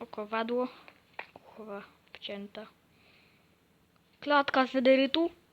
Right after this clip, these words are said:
No, no taką zasługuje, bo w końcu k-, tam ci żyją z pięćset plus, no to nic dziwnego, że mu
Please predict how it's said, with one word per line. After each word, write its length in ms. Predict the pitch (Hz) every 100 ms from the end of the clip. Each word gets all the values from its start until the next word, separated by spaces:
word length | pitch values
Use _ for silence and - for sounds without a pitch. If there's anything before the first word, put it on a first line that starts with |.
| _ _ _ _ _ _ _ _ _ _ _ _ _ _ _ -
No, 100 | 262
no 220 | 339 427
taką 280 | 440 - 330
zasługuje, 520 | 392 - 381 403 240
bo 100 | 214
w 80 | 220
końcu 360 | 233 233 233 233
k-, 160 | - - - - - - - - - - - - _ -
tam 160 | 247 247
ci 180 | 247
żyją 260 | 262 262 254
z 40 |
pięćset 300 | 254 262 262
plus, 240 | - 262 262
no 80 | 269
to 180 | 277 277 - -
nic 160 | 302
dziwnego, 440 | 277 302 349 277 247
że 140 | - - - - _ _ _ _ _ _ _ -
mu 120 | 262